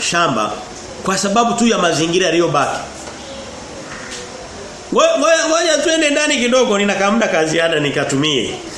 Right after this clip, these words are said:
Umepatana na mtu yeye elfu tatu. Vizuri tu.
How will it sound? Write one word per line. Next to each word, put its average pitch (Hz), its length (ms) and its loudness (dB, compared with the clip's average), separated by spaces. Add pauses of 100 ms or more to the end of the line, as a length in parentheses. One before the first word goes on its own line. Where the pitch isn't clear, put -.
(1120)
Umepatana 240 760 4
na 247 140 4
mtu 269 240 0
yeye 254 140 2 (100)
elfu 208 280 -4
tatu. 214 300 2 (1000)
Vizuri 277 440 2
tu. - 140 -6